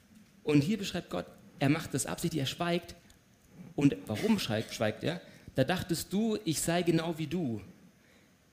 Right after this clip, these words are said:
Wir haben gedacht, Gott wäre genauso. Gott würde nicht so hohe Maßstäbe haben. „Ja, das lässt er schon durchgehen. Ja, das ist schon okay. Ach, es,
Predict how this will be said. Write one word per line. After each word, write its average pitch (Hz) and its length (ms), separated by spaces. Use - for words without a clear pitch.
Wir 123 120
haben 185 120
gedacht, 185 380
Gott 170 200
wäre 175 120
genauso. 170 500
Gott 139 240
würde 175 160
nicht 180 160
so 165 100
hohe 160 160
Maßstäbe 151 500
haben. 107 260
„Ja, 160 280
das 165 140
lässt 165 160
er 165 60
schon 156 160
durchgehen. 156 480
Ja, 127 220
das 143 140
ist 170 120
schon 170 140
okay. 165 440
Ach, 131 440
es, - 260